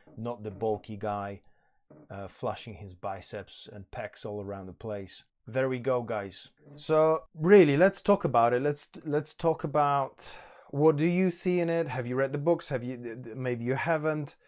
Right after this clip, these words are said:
What do you see in those scenes from the, from the teaser? I re-, I really, I'm, I'm really rooting for that, for that, um, for that series, for that project. Uh,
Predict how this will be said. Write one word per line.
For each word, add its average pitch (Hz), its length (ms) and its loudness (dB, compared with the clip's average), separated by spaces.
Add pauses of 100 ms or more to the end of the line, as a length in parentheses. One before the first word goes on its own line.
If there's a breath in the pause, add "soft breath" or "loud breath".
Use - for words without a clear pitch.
(540 soft breath)
What 135 320 0
do 139 80 -2
you 170 240 0
see 180 300 -2
in 175 160 0
those 185 600 0
scenes 175 520 0
from 151 220 -2
the, 131 120 -4 (180)
from 143 240 -4
the 135 60 -4
teaser? 180 680 -2 (100)
I 151 120 0
re-, 156 320 -2
I 165 100 2
really, 214 520 0
I'm, 147 200 -6 (160 loud breath)
I'm 160 160 -6
really 202 240 2
rooting 139 500 -2
for 127 180 -4
that, 117 220 -2 (160)
for 123 220 -2
that, 117 340 -2 (220)
um, 110 640 -6 (260)
for 135 160 -4
that 123 180 -4
series, 127 460 -2
for 117 140 -8
that 107 160 -6
project. 113 600 -4 (160)
Uh, 113 120 -6